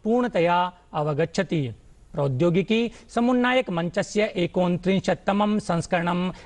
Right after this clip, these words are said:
अस्य मासस्य एकोनविंशति दिनाङ्कं यावत् प्रचलिष्यति। अस्य आयोजनस्य विषयो वर्तते Shaping the Future Towards a Better Normal, अर्थात् समीचीन सामान्यस्य दिशि भविष्य निर्माणम्।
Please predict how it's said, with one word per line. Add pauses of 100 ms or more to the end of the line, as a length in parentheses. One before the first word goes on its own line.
अस्य
मासस्य
एकोनविंशति
दिनाङ्कं
यावत्
प्रचलिष्यति। (320)
अस्य
आयोजनस्य
विषयो
वर्तते (280)
Shaping
the
Future (100)
Towards (120)
a
Better
Normal, (260)
अर्थात् (380)
समीचीन
सामान्यस्य
दिशि
भविष्य
निर्माणम्।